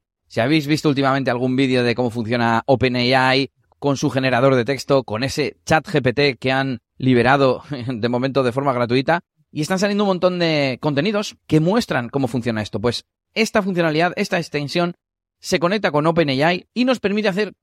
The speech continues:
cosas mandándole prompts a OpenAI y utilizándolo en Todoist. Por un lado tenemos lo que se puede hacer a nivel de proyecto. Tengo uno que se llama Organizar la boda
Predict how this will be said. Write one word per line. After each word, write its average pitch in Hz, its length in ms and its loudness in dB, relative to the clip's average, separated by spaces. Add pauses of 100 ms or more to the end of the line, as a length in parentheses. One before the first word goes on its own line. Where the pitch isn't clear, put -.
cosas 202 560 0 (360)
mandándole 151 580 0
prompts 135 640 -2 (240)
a 131 120 2
OpenAI 180 540 0 (460)
y 254 120 0
utilizándolo 202 680 2
en 151 200 -4
Todoist. 95 440 -2 (200)
Por 147 140 2
un 233 80 2
lado 254 160 0
tenemos 226 400 -2
lo 151 140 0
que 156 100 -6
se 139 100 -4
puede 175 140 2
hacer 196 160 -2
a 190 40 -2
nivel 156 260 -4
de 170 100 2
proyecto. 123 540 -4
Tengo 135 240 -2
uno 151 160 2
que 139 80 -4
se 139 120 2
llama 139 480 2
Organizar 143 520 0
la 185 100 4
boda 208 300 2